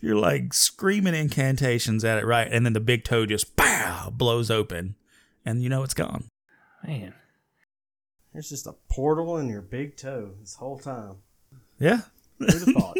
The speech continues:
Speaker 1: <laughs>
Speaker 3: Is that how it gets in? Like,
Speaker 1: I don't, I don't know.
Speaker 2: All right, I'm gonna cut off my big toe so they can't get in.
Speaker 1: Right? Well, no, they'd just be stuck in you, I think. I don't know.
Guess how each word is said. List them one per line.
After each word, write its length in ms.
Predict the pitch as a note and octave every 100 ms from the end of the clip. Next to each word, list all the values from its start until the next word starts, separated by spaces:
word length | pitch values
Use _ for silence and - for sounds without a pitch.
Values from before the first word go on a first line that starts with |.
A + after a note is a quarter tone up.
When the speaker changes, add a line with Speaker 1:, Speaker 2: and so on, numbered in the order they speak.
| A4
Speaker 1:
<laughs> 120 | - -
Speaker 3:
Is 140 | -
that 120 | F#3
how 160 | F#3 F#3+
it 80 | D#3+
gets 180 | E3 C#3+
in? 300 | E3 A#3+ A3+
Like, 240 | C#3+ A#2+ F#2+ A#2 A#2 _ _ _ _ _ _ _ _ _ _ _ _ _ _ -
Speaker 1:
I 120 | G#2+
don't, 140 | A#2+ -
I 100 | G#2+
don't 160 | A#2
know. 140 | E3 A3+ _ _ _ _ _ _ _ _ _ _ _ -
Speaker 2:
All 80 |
right, 120 | A2 C3+
I'm 180 | G#2+ - _ D#3
gonna 160 | B2+
cut 180 | - A#2+
off 180 | A2+ A2
my 100 | A#2+
big 260 | A2 A2 G2+
toe 260 | C3+ D3+
so 160 | A#2+ B2
they 80 | A2
can't 240 | B2+ A2+
get 120 | A2
in. 240 | B2 D3 G#2+ _ _ _ _ _ _ _ G#2+
Speaker 1:
Right? 300 | B2+ B3 D4+ - _ -
Well, 100 | B2+
no, 160 | C#3
they'd 140 | G#2 G#2
just 240 | A2 -
be 80 | G2+
stuck 320 | - A2+ G#2
in 100 | A#2
you, 140 | G2+ F#2
I 80 |
think. 160 | F2+ F#2+
I 60 | A2
don't 100 |
know. 140 | A#2